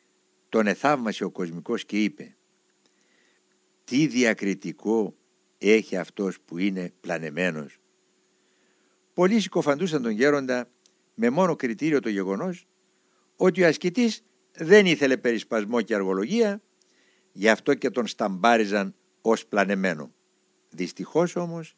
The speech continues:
ακόμα και σήμερα, εάν κάποιος κελιώτης αρνηθεί να ανοίγει την πόρτα του αδιακρίτως στον καθένα,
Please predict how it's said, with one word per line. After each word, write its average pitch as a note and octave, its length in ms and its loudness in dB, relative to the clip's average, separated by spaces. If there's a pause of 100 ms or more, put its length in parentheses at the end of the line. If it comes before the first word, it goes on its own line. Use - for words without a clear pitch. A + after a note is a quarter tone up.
(120)
ακόμα G#2 340 -8
και E2+ 120 -12
σήμερα, E3+ 500 -8 (720)
εάν A#2+ 320 2
κάποιος C3+ 440 -4
κελιώτης G2+ 680 -2 (540)
αρνηθεί A2+ 600 0
να C3 140 0
ανοίγει A2 320 -2
την F2+ 220 -8
πόρτα A2 360 -2
του D#2+ 240 -12 (160)
αδιακρίτως G#2 760 0
στον F2+ 180 -10
καθένα, G#3+ 520 -4